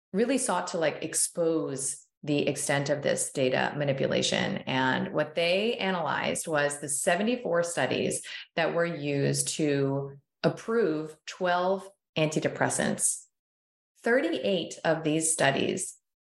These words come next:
were positive, meaning that they showed that there was a benefit to taking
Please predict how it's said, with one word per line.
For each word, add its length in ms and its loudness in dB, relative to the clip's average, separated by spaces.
were 420 0
positive, 720 -2
meaning 280 2
that 200 0
they 140 2
showed 680 0
that 160 2
there 160 2
was 200 -2
a 80 2
benefit 680 -2
to 200 2
taking 760 0